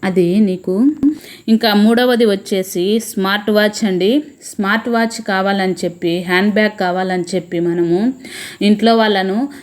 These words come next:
పదే పదే గుర్తు చేస్తూ ఉంటాం, "నాకు స్మార్ట్ వాచ్ కావాలి, నాకు హ్యాండ్ బ్యాగ్ కావాలి" అని. కానీ, ఆ, అదే పద్ధతిలో "నాకు ఐదు వందల రూపాయలు డబ్బులు ఇస్తావా?" అని మనం ప్రతిరోజు మనం వాళ్ళని జ్ఞాపకం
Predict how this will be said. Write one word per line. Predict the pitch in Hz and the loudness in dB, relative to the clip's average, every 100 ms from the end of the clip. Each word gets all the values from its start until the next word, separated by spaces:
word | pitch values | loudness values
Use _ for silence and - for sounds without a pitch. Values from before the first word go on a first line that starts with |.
| _ | _
పదే | 233 240 247 | 0 2 2
పదే | 233 233 247 | 2 0 0
గుర్తు | 226 220 269 226 | 0 0 -2 0
చేస్తూ | 233 226 262 | 0 0 -2
ఉంటాం, | 233 214 196 190 | 0 0 0 -2
"నాకు | 190 190 | -4 -6
స్మార్ట్ | - 214 196 196 | -4 -4 -2 -2
వాచ్ | 190 185 - 202 | -2 -2 -4 -4
కావాలి, | 185 185 185 180 175 | 0 0 0 -2 -4
నాకు | - 185 190 214 | 0 0 0 -2
హ్యాండ్ | 196 185 185 | -2 -2 0
బ్యాగ్ | 185 180 190 | 0 -2 -2
కావాలి" | 175 175 180 175 | -2 -2 -2 0
అని. | 165 156 - - _ | 0 -2 -4 -16 _
కానీ, | 208 214 190 196 240 - - - - - | -2 2 2 0 -2 -6 -20 -20 -20 -10
ఆ, | 202 | -4
అదే | 196 190 208 254 269 277 | -2 0 2 4 4 2
పద్ధతిలో | 262 226 220 220 202 196 220 | 0 -2 0 -2 -2 0 0
"నాకు | 208 202 214 208 233 - - | -2 -4 -4 -4 -4 -4 0
ఐదు | 214 214 | 2 2
వందల | 214 214 214 | 2 2 0
రూపాయలు | 214 202 196 202 | -2 -2 -2 -2
డబ్బులు | 190 185 208 | -4 -2 -4
ఇస్తావా?" | 196 - 190 190 | -4 -4 -2 0
అని | 185 196 | 0 0
మనం | 196 185 180 | 0 -2 -2
ప్రతిరోజు | 180 175 185 190 202 196 | -4 -6 -2 0 0 0
మనం | 196 185 185 185 | -2 -2 -2 -2
వాళ్ళని | 180 180 175 | -2 -2 -2
జ్ఞాపకం | 180 180 180 202 196 | -2 -2 -2 -4 -2